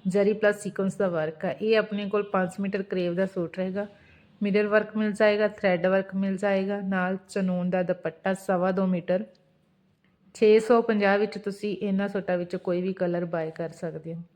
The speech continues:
ਮੇਰਾ WhatsApp ਨੰਬਰ ਮੈਂਸ਼ਨ ਹੈ, ਸਕਰੀਨਸ਼ਾਟ ਸੈਂਡ ਕਰਕੇ ਤੁਸੀਂ ਆਰਡਰ ਪਲੇਸ ਕਰ ਸਕਦੇ ਹੋ, ਆਪਣਾ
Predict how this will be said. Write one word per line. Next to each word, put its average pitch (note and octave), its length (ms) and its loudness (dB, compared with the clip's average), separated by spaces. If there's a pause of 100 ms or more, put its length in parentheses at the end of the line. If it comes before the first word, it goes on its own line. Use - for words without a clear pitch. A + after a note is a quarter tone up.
(400)
ਮੇਰਾ G3+ 240 2
WhatsApp F#3+ 440 0
ਨੰਬਰ G#3 380 2
ਮੈਂਸ਼ਨ F#3 440 -2
ਹੈ, G3+ 100 -2
ਸਕਰੀਨਸ਼ਾਟ F#3 640 -4
ਸੈਂਡ E3+ 280 -6
ਕਰਕੇ F3 340 -4
ਤੁਸੀਂ F3 280 -8
ਆਰਡਰ E3+ 240 -2
ਪਲੇਸ F3+ 320 -6
ਕਰ D#3+ 200 -4
ਸਕਦੇ D#3+ 400 -8
ਹੋ, E3 60 -6
ਆਪਣਾ E3 400 -10